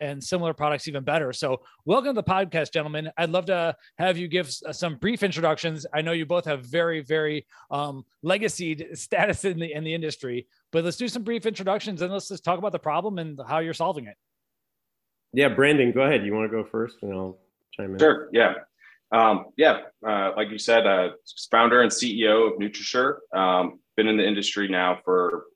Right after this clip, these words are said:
Speaker 3: uh, <laughs> better part of almost two decades. And, um, you know, went from having my own brand at Myochem to being on the contract manufacturing side, uh, doing consulting work, um, ingredient distribution, um,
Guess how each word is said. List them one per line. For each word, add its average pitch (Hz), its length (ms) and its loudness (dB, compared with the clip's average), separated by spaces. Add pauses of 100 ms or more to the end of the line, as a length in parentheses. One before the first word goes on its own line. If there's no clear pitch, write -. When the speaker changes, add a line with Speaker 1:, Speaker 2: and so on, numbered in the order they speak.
Speaker 3:
uh, 80 220 -6 (140)
<laughs> - 180 -8
better 95 320 4
part 95 180 6
of 85 160 4
almost 95 320 2
two 104 120 2
decades. 104 560 0 (400)
And, 92 360 4
um, 85 420 4 (100)
you 98 80 -2
know, 95 100 2
went 101 240 0
from 95 220 2
having 104 280 2
my 98 140 2
own 98 140 0
brand 101 360 0
at 92 180 0 (140)
Myochem 117 680 -2 (100)
to 90 400 -6
being 98 220 4
on 92 180 4
the 90 280 4 (120)
contract 98 500 0
manufacturing 127 600 0
side, 120 460 4 (500)
uh, 90 180 0
doing 101 240 -2
consulting 123 500 0
work, 117 340 6 (220)
um, 90 600 0 (100)
ingredient 104 480 2
distribution, 98 920 0 (100)
um, 85 360 -2